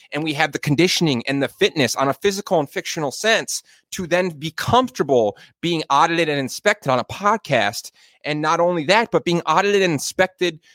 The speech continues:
on a daily basis and challenging ourselves on a daily basis to improve and audit and inspect on a daily basis.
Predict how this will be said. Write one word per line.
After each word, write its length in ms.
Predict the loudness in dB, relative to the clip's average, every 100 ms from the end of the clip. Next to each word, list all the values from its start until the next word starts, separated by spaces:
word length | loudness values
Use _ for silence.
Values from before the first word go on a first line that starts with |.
| _ _ 0
on 100 | 0
a 60 |
daily 260 | 0 -2 -2
basis 480 | 0 0 0 -2 -2
and 160 | -6
challenging 600 | -4 0 2 2 2 2
ourselves 420 | 2 2 0 -2 -2
on 80 |
a 40 | -4
daily 200 | -4 -4
basis 420 | -2 -2 -4 -10
to 200 | -4 -2
improve 440 | -2 -2 -2 0
and 80 | 0
audit 280 | 4 4 2
and 100 | -2
inspect 440 | -2 -4 -2 -4 -2
on 80 | -4
a 80 |
daily 240 | -2 -2 -2
basis. 540 | -2 -4 -4 -6 -8